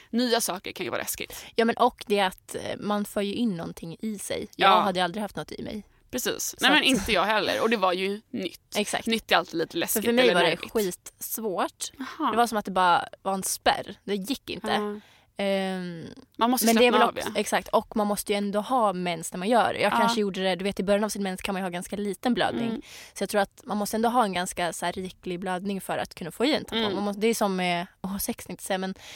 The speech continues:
Speaker 2: då måste man ju vara våt och det
Speaker 1: Ja,
Speaker 2: måste liksom, så
Speaker 1: precis.
Speaker 2: det är ju fuktigt om man har mycket
Speaker 1: Ja.
Speaker 2: mens. Så jag tror att i början, just min första mens, så
Speaker 1: Mm.
Speaker 2: hade jag väl för lite mens för att kunna ha en tampong
Speaker 1: Ja.
Speaker 2: ens.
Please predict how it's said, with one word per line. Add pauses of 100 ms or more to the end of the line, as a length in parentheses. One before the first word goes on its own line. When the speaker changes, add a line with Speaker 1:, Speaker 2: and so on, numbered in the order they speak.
(100)
Speaker 2:
då
måste
man
ju
vara
våt
och
det
Speaker 1:
Ja,
Speaker 2:
måste
liksom,
så
Speaker 1:
precis.
Speaker 2:
det
är
ju
fuktigt
om
man
har
mycket
Speaker 1:
Ja.
Speaker 2:
mens. (340)
Så
jag
tror
att (120)
i
början,
just
min
första
mens,
så
Speaker 1:
Mm.
Speaker 2:
hade
jag
väl
för
lite
mens
för
att
kunna
ha
en
tampong
Speaker 1:
Ja.
Speaker 2:
ens.